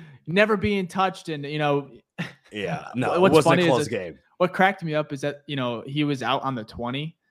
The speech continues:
Speaker 1: and then one of the Chargers players just, like, kinda s-, took his jersey and swung him out. You know, I was like, "That is just so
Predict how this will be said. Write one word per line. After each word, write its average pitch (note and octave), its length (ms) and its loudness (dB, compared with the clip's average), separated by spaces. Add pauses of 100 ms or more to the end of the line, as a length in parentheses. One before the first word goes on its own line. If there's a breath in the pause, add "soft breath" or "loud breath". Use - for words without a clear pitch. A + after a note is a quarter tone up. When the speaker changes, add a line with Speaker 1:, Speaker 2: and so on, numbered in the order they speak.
(260)
Speaker 1:
and C3 100 -4
then B2+ 100 -2
one C#3+ 100 0
of C#3+ 100 -4
the B2 80 -6
Chargers B2+ 400 -4
players C3+ 300 -4
just, - 160 -12
like, A#2 120 -12
kinda D3 160 -8
s-, - 440 -16
took F3+ 180 -12
his D#3 140 -10
jersey C#3 320 -12
and G#2 120 -16
swung - 540 -8
him F3 100 -4
out. D#3 320 -6
You F3 80 -4
know, E3+ 120 0
I D#3+ 100 2
was E3 100 0
like, C#3+ 180 -6
"That G3 120 -8
is G3 100 -6
just A#2+ 220 -10
so D3+ 200 -4